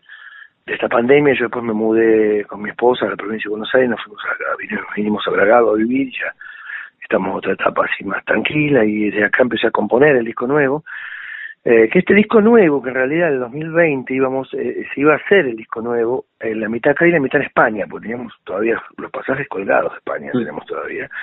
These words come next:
Speaker 1: Íbamos a hacer la gira española, que se suspendió toda, eh, vamos a hacer la mitad del disco, es un disco acústico, electroacústico que estoy haciendo en Mississippi,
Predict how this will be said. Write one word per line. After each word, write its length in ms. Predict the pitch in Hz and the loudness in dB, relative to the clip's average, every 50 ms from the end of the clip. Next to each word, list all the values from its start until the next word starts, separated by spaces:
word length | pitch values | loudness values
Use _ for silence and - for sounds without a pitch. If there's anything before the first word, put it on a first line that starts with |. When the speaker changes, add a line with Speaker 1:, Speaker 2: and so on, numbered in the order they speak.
| - - - - - - - - - - - - | -10 -10 -8 -8 -6 -6 -6 -8 -8 -8 0 4
Speaker 1:
Íbamos 300 | 139 139 139 139 135 - | 6 6 6 6 2 -2
a 180 | - - 123 | -6 -6 -6
hacer 220 | 131 127 120 110 113 | -4 -4 -4 -6 -6
la 100 | 110 110 | -6 -6
gira 200 | - 135 127 127 | -4 -4 -4 -4
española, 480 | - 135 127 135 143 143 143 147 151 | -2 -4 -2 0 0 0 0 0 -2
que 80 | 127 113 | -2 -6
se 260 | - - - - - - | -6 -4 -2 -2 -2 -6
suspendió 360 | - - - 101 107 123 127 | -12 -14 -12 -8 -6 -6 -2
toda, 440 | 131 160 156 151 139 139 143 160 170 160 _ _ _ - - - - - - - - _ - | 0 2 2 4 4 4 2 0 -2 -6 _ _ _ -20 -20 -20 -20 -20 -20 -20 -14 _ -4
eh, 380 | - 110 113 110 107 110 110 110 | -2 2 2 4 4 4 4 2
vamos 160 | 117 110 107 | 2 -2 -4
a 40 | 104 | -4
hacer 160 | - 120 117 | -4 -2 -2
la 80 | 113 | 0
mitad 220 | 113 117 113 123 123 | -2 0 2 4 4
del 60 | 123 | 4
disco, 500 | 123 127 - - - 127 120 117 117 113 | 2 0 -4 -2 0 2 4 4 4 2
es 60 | - - | 2 0
un 80 | 120 | -2
disco 220 | 113 110 - 120 113 | -2 -2 -2 -2 0
acústico, 560 | - - 175 139 - - - 127 - - 117 | 2 4 4 4 2 0 -8 -6 -2 0 0
electroacústico 640 | 120 123 - - 107 - - 104 - - - - 110 | 0 0 -2 -6 -4 -2 0 0 0 0 -4 -8 -8
que 60 | 101 | -6
estoy 160 | - - 117 | -4 -4 -2
haciendo 240 | 104 120 117 113 117 | -2 0 0 0 0
en 60 | 117 | 0
Mississippi, 460 | 117 117 117 - 143 139 147 160 165 | 0 -2 0 0 0 2 2 0 0